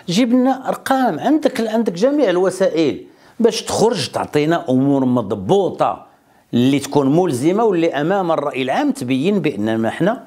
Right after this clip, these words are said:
يعني، الانتقادات اللي كنقدموا راه خارج السياق.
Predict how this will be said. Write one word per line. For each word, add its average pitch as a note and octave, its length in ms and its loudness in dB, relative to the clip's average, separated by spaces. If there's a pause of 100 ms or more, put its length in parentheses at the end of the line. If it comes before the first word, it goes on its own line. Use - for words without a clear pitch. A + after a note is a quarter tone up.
(480)
يعني، B2+ 200 2
الانتقادات C3 800 0
اللي B2+ 100 2
كنقدموا A2 640 -2 (380)
راه D3+ 120 2
خارج C#3 220 0
السياق. E2 640 -2